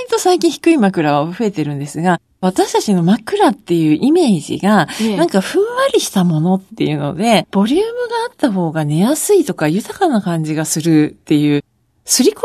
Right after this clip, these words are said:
Speaker 1: みがあるから、低い枕をそのまま寝具売り場に置いてあっても、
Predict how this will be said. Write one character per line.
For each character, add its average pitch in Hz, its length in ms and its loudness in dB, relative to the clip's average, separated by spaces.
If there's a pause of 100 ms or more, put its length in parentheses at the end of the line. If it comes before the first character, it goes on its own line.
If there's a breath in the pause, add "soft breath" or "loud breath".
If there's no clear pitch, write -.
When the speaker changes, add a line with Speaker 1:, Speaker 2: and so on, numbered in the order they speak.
Speaker 1:
み 480 160 -2
が 415 180 0
あ 254 40 -4
る 254 80 0
か 156 160 0
ら、 180 180 4 (240 loud breath)
低 - 240 -12
い 415 40 0 (180)
枕 208 400 2
を - 20 -2
そ 185 160 0
の 214 60 2
ま 247 140 -2
ま 233 200 0 (100)
寝 247 160 0
具 233 120 -2
売 - 20 0
り 214 100 -2
場 156 120 2
に 143 100 -4
置 160 120 0
い 156 40 -4
て 165 100 -4
あ 160 40 0
っ 160 40 -6
て 143 160 -6
も、 160 220 -2